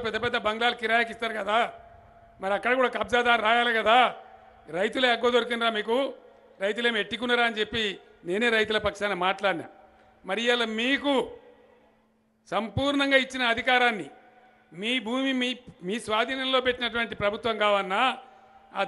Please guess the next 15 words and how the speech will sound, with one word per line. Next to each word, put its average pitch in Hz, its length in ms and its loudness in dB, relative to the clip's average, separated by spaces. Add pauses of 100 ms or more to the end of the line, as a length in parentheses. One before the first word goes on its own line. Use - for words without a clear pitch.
ధరని 226 280 -2 (100)
తీసేస్తామని 214 560 -4
మాట్లాడుతూ 170 440 -4
ఉన్నారు. 143 220 -8 (640)
దయచేసి 214 460 -2
రైతులు 208 320 -2
ఆలోచన 190 320 -6
చేయాలి. 170 260 -6 (760)
ఇవాళ 220 260 -2 (120)
తెలంగాణలో 226 560 0
పెరిగిన 214 260 -2 (120)
ధరలకు, 214 360 -2 (1300)
ధరనే 226 300 0 (100)
లేకపోతే 226 460 0 (880)
ఎన్ని 226 160 -6